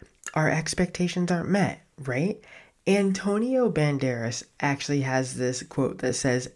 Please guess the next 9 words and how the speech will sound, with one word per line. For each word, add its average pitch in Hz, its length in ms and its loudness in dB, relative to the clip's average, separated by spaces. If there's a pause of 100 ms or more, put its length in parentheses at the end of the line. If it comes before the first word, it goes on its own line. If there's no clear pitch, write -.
"Expectation 156 1040 0
is 156 240 0
the 185 100 2
mother 170 540 4 (400)
of 156 180 4
all 143 160 4
frustration." - 840 -4 (440)
Amen. 139 540 2 (600)
Hallelujah. 135 920 2